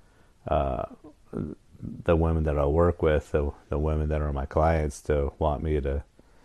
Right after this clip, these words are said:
or, or would have questioned why I was spent my time on this, you know, uh, supporting the sponsor. And, <clears throat> you know, the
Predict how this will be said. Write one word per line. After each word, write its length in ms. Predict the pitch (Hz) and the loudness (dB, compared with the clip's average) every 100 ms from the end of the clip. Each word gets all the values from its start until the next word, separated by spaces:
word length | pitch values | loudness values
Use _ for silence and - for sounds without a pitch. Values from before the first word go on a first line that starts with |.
| - _ _ - | -20 _ _ 2
or, 220 | 82 78 | 4 4
or 260 | 82 78 | 4 4
would 160 | 78 80 | 4 2
have 160 | 76 - | 0 2
questioned 520 | 87 80 - 78 73 | 4 4 2 -2 0
why 220 | 73 73 | 0 2
I 80 | 71 | 2
was 480 | 71 73 - - - _ _ _ _ _ _ _ _ _ | 0 -2 -6 -18 -20 _ _ _ _ _ _ _ _ _
spent 320 | - - 80 | -20 0 0
my 140 | 53 69 | 0 -4
time 440 | - 71 82 71 - _ 82 | -2 0 0 -2 -8 _ -6
on 180 | 73 | -4
this, 420 | 69 69 - - - _ _ _ _ _ - | -2 -4 -6 -20 -20 _ _ _ _ _ -6
you 120 | 73 | -4
know, 300 | 67 67 67 _ _ _ _ _ _ _ _ - _ _ _ | -4 -6 -8 _ _ _ _ _ _ _ _ -20 _ _ _
uh, 400 | - - - - - - _ - | -4 -4 -4 -6 -10 -14 _ -20
supporting 580 | - 80 - 85 76 71 | -12 -2 6 6 6 0
the 80 | |
sponsor. 640 | 65 - 73 80 - - - _ - - - - - - - | -4 0 0 0 -2 -8 -12 _ -20 -20 -20 -20 -20 -20 -6
And, 580 | 104 95 95 90 87 78 - | 2 6 6 6 4 0 -8
<clears throat> 100 | - | 0
you 320 | 160 135 90 - - - - _ - _ _ _ _ - | 2 2 -2 -8 -20 -20 -20 _ -20 _ _ _ _ -2
know, 180 | 107 104 | 4 6
the 240 | 95 95 | 8 8